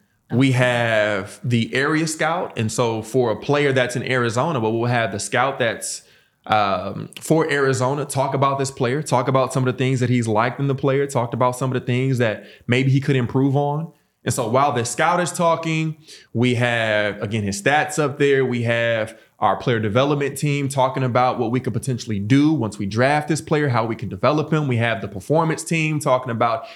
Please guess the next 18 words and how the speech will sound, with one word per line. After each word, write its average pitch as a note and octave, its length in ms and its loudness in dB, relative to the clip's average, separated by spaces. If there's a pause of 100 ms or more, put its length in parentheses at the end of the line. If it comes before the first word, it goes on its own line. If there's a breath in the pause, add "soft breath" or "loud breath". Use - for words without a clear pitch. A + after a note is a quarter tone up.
(100)
"Hey, C#3 180 0
has B2+ 200 2
he B2 100 0
had A#2+ 160 2
any G#2+ 180 -2
injuries?" E3 840 2 (180 loud breath)
And C3 80 0
then C3 80 4
we A#2 120 0
also D3 500 2
have B2 460 0
a G#2 40 -4
big C#3+ 460 -2
screen A2+ 920 -2 (400 soft breath)
with A#2+ 100 2
his A#2 140 2
video G#2+ 320 0
playing - 400 -12